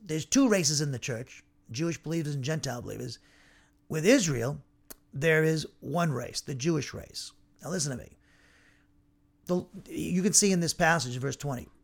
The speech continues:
the apostles and prophets, their teaching is the foundation of the church. Chief, chief's cornerstone is Christ, right? The Lord said in the Gospels to the apostles,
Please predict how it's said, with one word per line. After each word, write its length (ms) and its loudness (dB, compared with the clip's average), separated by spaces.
the 100 -10
apostles 420 0
and 140 -6
prophets, 460 -4
their 100 -4
teaching 480 -4
is 120 -6
the 60 -6
foundation 720 -2
of 80 -8
the 80 -8
church. 500 -12
Chief, 200 -2
chief's 300 -2
cornerstone 540 -6
is 60 -6
Christ, 440 -8
right? 200 -12
The 80 0
Lord 240 8
said 200 4
in 60 0
the 80 -2
Gospels 500 -2
to 100 -14
the 60 -8
apostles, 680 -4